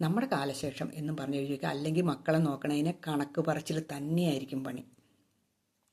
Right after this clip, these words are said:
ആരാണോ നോക്കുന്നത്, ആ, ആ, രണ്ട് മക്കളുണ്ടെങ്കിൽ രണ്ട് മക്കൾ ആരാണോ നോക്കുന്നത് അവർക്ക് ആ സ്വത്ത് എന്നുള്ള രീതിയിൽ എഴുതി വെക്കാൻ ശ്രമിക്കുക. ഇ-, ഇങ്ങനെയൊക്കെ ചെയ്യുക. ഇങ്ങനെ സന്തോഷത്തോടെയുള്ള സ്ഥലങ്ങളുണ്ടെങ്കിൽ ആ മാതാപിതാക്കൾ സന്തോഷത്തോടെയാണ് പോകുന്നതെങ്കിൽ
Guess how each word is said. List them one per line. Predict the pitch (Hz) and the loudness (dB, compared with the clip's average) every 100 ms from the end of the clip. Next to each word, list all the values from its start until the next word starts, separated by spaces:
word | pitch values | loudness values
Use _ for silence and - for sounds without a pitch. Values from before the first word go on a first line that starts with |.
| _ _ - - - | _ _ -20 -20 -8
ആരാണോ | 147 226 254 190 | 0 6 6 6
നോക്കുന്നത്, | 165 160 143 139 - | 4 4 2 2 -2
ആ, | 156 | -4
ആ, | 135 160 151 | -4 -2 0
രണ്ട് | 156 160 | 2 4
മക്കളുണ്ടെങ്കിൽ | 220 220 196 185 180 | 4 6 4 6 6
രണ്ട് | 160 180 | 6 2
മക്കൾ | 175 170 | 2 2
ആരാണോ | 160 151 160 165 | 2 2 4 2
നോക്കുന്നത് | 156 156 147 | 0 -2 -2
അവർക്ക് | 156 190 | -2 -2
ആ | |
സ്വത്ത് | 170 151 - | -2 -4 -2
എന്നുള്ള | - 147 151 147 | -2 -2 -2 -2
രീതിയിൽ | 147 147 160 220 - - - | -2 -2 -2 -2 -6 -16 -4
എഴുതി | 139 139 147 | -4 -2 -2
വെക്കാൻ | 139 - 147 | -2 -4 -8
ശ്രമിക്കുക. | - 135 131 - 143 - - - - | -6 -4 -6 -8 -12 -12 -14 -14 0
ഇ-, | 175 214 | 0 0
ഇങ്ങനെയൊക്കെ | - 180 185 196 165 160 | 2 4 6 4 4 0
ചെയ്യുക. | - 151 139 135 131 - - | 0 -2 -2 -6 -8 -12 -6
ഇങ്ങനെ | - 196 196 | 0 2 2
സന്തോഷത്തോടെയുള്ള | 196 170 156 156 165 170 170 175 151 | 2 0 2 0 -2 0 4 4 4
സ്ഥലങ്ങളുണ്ടെങ്കിൽ | 147 165 143 160 156 143 151 156 - | 0 0 0 0 0 0 -2 -2 -2
ആ | 160 160 | -2 0
മാതാപിതാക്കൾ | 165 165 165 180 180 180 180 180 | 2 2 2 2 4 4 4 2
സന്തോഷത്തോടെയാണ് | 180 147 156 - 165 160 165 | 2 2 0 0 2 4 2
പോകുന്നതെങ്കിൽ | 156 143 156 147 143 | 0 -4 0 0 0